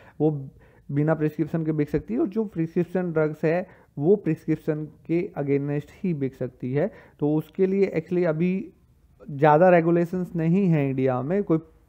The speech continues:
पर्टिकुलर डेफिनेशन नहीं है कि ऑनलाइन फार्मेसी में कैसे बिक सकती है। फिर भी जनरल रिटेल ड्रग लाइसेंस, जीएसटी नंबर और एक वैलिड प्रिस्क्रिप्शन का होना ज़रूरी होता है ऑनलाइन फार्मेसी में।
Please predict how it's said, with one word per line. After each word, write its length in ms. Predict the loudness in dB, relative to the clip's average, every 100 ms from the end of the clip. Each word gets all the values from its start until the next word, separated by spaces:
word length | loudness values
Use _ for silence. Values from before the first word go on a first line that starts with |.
| _
पर्टिकुलर 380 | 2 4 4 4
डेफिनेशन 540 | 6 4 2 -2 -4
नहीं 300 | -2 -2 -2
है 200 | -2 -4 -6 -14 -10 2
कि 60 |
ऑनलाइन 340 | 4 4 2 4
फार्मेसी 380 | 4 2 0 -4
में 180 | -2
कैसे 260 | 0 0 0
बिक 180 | -2 -4
सकती 240 | -6 -4
है। 60 | -2
फिर 120 | -2
भी 100 | -2
जनरल 360 | -2 -2 -2 -2
रिटेल 360 | -2 -2 0
ड्रग 180 | 0 0
लाइसेंस, 440 | 0 0 -2 -4
जीएसटी 360 | -4 -4 -4 -4
नंबर 460 | -4 0 2 2 0 -16 -20 _
और 120 | 0 0
एक 100 | 2
वैलिड 320 | 2 2 0
प्रिस्क्रिप्शन 600 | -4 -2 -4 -2 -2 0
का 140 | 0
होना 360 | 2 0 0 -2
ज़रूरी 460 | -2 -2 -2 -4
होता 340 | -6 -8 -6 -2
है 200 | -2 -2
ऑनलाइन 320 | -4 -6 -6
फार्मेसी 440 | -6 -6 -6 -6
में। 100 | -4